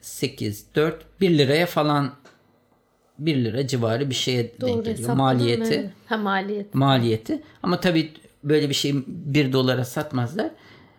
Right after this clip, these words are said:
Speaker 1: E, bu çip, çipin özelliği üstüne tükürüyorsun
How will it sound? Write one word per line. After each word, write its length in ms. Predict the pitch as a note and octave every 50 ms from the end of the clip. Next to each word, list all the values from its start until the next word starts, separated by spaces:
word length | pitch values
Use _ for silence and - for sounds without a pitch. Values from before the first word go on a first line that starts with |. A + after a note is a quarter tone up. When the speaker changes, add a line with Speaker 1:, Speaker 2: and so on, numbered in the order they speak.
| _ _ _ - -
Speaker 1:
E, 260 | C3 C3 B2 B2+ D#3
bu 100 | G#3+ A3
çip, 300 | - - G#3+ F3 - - _ _ _ -
çipin 380 | - - E3+ - - D#3+ D3 - -
özelliği 760 | F#3+ F#3+ E3 F3 E3 D#3 D3 C#3 C#3 E3 F#3+ G#3+ E4+ D4+ - - _ _ _ _ - -
üstüne 480 | F#3+ - - - F#3+ F3+ E3 C#3 -
tükürüyorsun 640 | - A#3 - - A#3+ G#3+ - - - - - - -